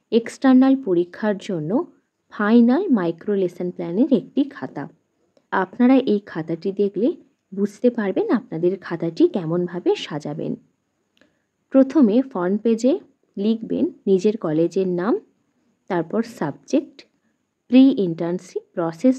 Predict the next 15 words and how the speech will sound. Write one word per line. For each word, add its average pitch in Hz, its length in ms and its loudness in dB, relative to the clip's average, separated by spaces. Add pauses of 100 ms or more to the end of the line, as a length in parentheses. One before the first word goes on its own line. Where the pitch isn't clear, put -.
বেসড 233 340 0
টিচিং, 202 340 -2 (100)
লার্নিং 175 400 -2
স্কিল 226 360 -2 (100)
এনহ্যান্সমেন্ট, 185 720 -4 (500)
এরপর 262 340 4 (220)
নিজের 190 300 2 (120)
নাম 165 220 -2
লিখবেন, 208 420 -2 (420)
রেজিস্ট্রেশন 240 840 2
নম্বর 156 360 -2
লিখবেন, 233 440 0 (500)
রোল 233 300 8
নম্বর 254 380 6
লিখবেন, 254 440 2